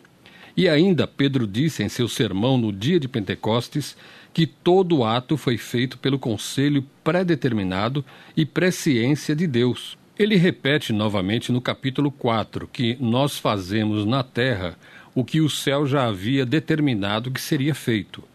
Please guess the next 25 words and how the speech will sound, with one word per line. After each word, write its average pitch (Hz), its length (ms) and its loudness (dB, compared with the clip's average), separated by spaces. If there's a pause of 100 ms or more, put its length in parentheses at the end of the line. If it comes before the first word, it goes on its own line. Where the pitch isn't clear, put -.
(380)
Algum 170 340 4
dia 135 320 2
conheceremos 127 960 -2
os - 160 -4
pensamentos 110 680 -2
de 151 120 -2
Deus. 101 480 -6 (180)
Algum 139 340 4
dia, 107 400 0
mas, 120 300 0
por 226 160 0
enquanto, 156 460 0 (340)
imploramos 160 760 2
aos 104 160 -4
pecadores, 101 800 -4 (300)
como 160 240 4
Jesus 110 460 0
fez, - 480 -2 (180)
para 175 160 0
que 180 120 -6
creiam. 123 480 0 (460)
E 160 100 2
voltamos 156 680 2
ao 147 140 0
conforto 151 800 0